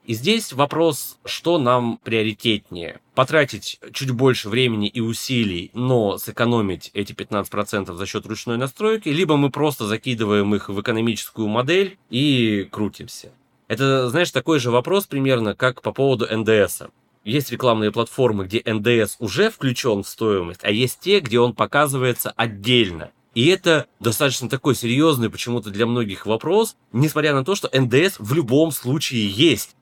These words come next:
Его не может не быть, так по закону надо работать. И он всегда есть в стоимости рекламы. Здесь примерно то же самое вот по поводу люфта между автоматом и ручной настройкой. То есть, если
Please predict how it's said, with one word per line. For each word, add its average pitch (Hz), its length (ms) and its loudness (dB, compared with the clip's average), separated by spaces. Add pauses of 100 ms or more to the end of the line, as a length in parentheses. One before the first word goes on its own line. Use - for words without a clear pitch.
(100)
Его 127 280 2
не 120 120 4
может 131 400 2
не 131 120 0
быть, 143 280 2
так 101 360 0
по 123 100 2
закону 139 420 2
надо 101 220 0
работать. 120 560 0 (160)
И 107 60 -2
он 123 120 2
всегда 123 280 -2
есть 151 260 0
в - 80 -10
стоимости 135 480 0
рекламы. 123 500 0 (160)
Здесь 120 380 0
примерно 135 360 -2
то 131 120 -6
же 113 100 -4
самое 139 320 0
вот 101 140 0
по 104 100 -4
поводу 117 300 0
люфта 104 400 0
между 98 340 0
автоматом 101 640 0
и 92 340 -2
ручной 95 440 -4
настройкой. 113 720 -2
То 92 140 -6
есть, 87 180 -6 (140)
если 110 480 0